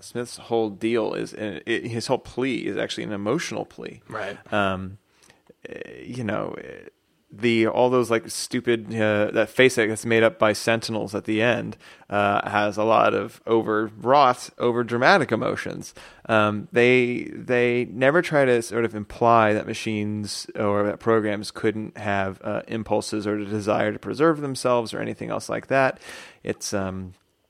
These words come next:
Speaker 1: it's kinda nice that they, that they don't, uh, that they don't, uh, try to make them all be Data, you know, from fucking Star Trek.
Speaker 2: Right.
Speaker 1: Um,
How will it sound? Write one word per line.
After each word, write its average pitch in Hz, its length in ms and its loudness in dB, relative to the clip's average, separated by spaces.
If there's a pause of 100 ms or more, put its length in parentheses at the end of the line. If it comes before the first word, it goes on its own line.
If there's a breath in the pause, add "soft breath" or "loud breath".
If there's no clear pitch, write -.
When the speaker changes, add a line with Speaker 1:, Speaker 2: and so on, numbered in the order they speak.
(720)
Speaker 1:
it's - 140 -10
kinda 123 240 4
nice 110 260 0
that 104 180 -8
they, 107 200 -2
that 104 200 -8
they 107 140 -2
don't, 110 420 -6 (100)
uh, - 320 -8 (100)
that 104 140 -12
they 107 120 -6
don't, 107 420 -6 (100)
uh, - 320 -6 (540)
try - 360 -2
to 107 80 0
make 107 200 -4
them 107 140 -2
all 110 180 4
be 110 200 -4
Data, 104 560 2 (320 soft breath)
you 110 100 -2
know, 107 140 -2
from 107 160 -10
fucking 101 300 -6
Star 110 260 0
Trek. 113 200 0
Speaker 2:
Right. 110 260 0 (280 loud breath)
Speaker 1:
Um, 101 400 0